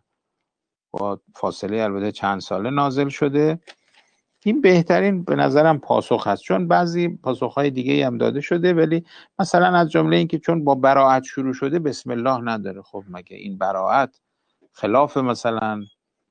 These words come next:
اه، رحمت خدا هست؟ خلاف رحمت خدا نیست. خدای متعال میگیم که یا من سبقت رحمته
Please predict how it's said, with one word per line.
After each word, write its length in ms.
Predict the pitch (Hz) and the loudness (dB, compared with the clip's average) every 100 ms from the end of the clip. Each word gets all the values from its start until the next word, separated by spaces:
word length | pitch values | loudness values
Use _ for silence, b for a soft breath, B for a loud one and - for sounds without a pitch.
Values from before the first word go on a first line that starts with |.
| _ _ _ 101 | _ _ _ -14
اه، 340 | 98 98 98 | -10 -8 -8
رحمت 520 | 98 113 - 107 104 98 | -4 -4 -4 -2 -2 -4
خدا 380 | - 101 98 | -6 -4 -2
هست؟ 480 | 90 98 87 - - 85 80 - | -2 -4 -6 -12 -16 -16 -14 -18
خلاف 340 | - 110 156 151 | -8 -2 -2 0
رحمت 400 | 123 107 113 107 | 0 -2 -6 -8
خدا 360 | - 98 95 | -10 -8 -6
نیست. 220 | 92 92 - | -8 -12 -8
خدای 280 | 92 92 | -6 -6
متعال 500 | 95 92 107 107 131 131 _ _ _ _ _ _ | -6 -8 -2 0 0 -4 _ _ _ _ _ _
میگیم 280 | 107 110 120 | -4 -2 -2
که 120 | 120 | 0
یا 240 | 110 117 131 | 4 4 4
من 220 | 127 123 | 2 2
سبقت 560 | - 123 131 135 131 | 2 2 4 2 0
رحمته 500 | 117 90 104 104 104 | -2 -2 -4 -6 -6